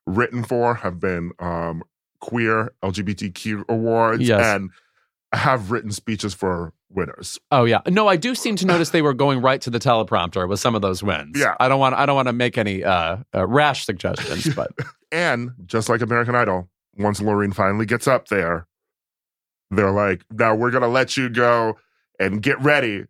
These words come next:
Speaker 1: to perform your song one more time."
Speaker 2: Yeah. You better be weeping as you sing this hard
Speaker 1: Yeah.
Speaker 2: to sing song.
Speaker 1: Which reminds me, lastly, of just the, the cruelest thing that we used to do in America in the two thousands. You know, I mean,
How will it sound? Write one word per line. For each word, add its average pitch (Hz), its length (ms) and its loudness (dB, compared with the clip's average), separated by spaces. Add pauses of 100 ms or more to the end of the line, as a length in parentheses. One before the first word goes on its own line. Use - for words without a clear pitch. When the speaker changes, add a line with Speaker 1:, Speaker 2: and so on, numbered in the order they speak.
(220)
Speaker 1:
to 123 100 2
perform 107 320 2
your 104 100 2
song 95 260 2
one 80 120 -4
more 78 140 -4
time." - 300 -8
Speaker 2:
Yeah. 113 160 2 (160)
You 127 120 0
better 151 240 2
be 214 100 -2
weeping 127 440 0
as 113 140 2
you 123 120 0
sing 131 260 0
this 131 140 0
hard 127 180 4
Speaker 1:
Yeah. 160 60 0
Speaker 2:
to 151 100 2
sing 135 200 0
song. 143 320 0 (160)
Speaker 1:
Which 165 340 0 (100)
reminds 175 600 2
me, 101 460 -4 (280)
lastly, 120 720 0 (640)
of 117 140 2
just 117 340 -2
the, 113 360 0
the 110 200 0
cruelest 160 680 0
thing 80 380 -2 (200)
that - 220 -2
we 104 140 -4
used 92 280 -6
to 87 60 -4
do 85 380 -4 (120)
in 95 100 -4
America 90 600 -4
in 104 80 -4
the 92 80 -4
two 104 120 -4
thousands. - 600 -8
You 117 100 -2
know, 92 240 0
I 113 100 0
mean, 101 400 -4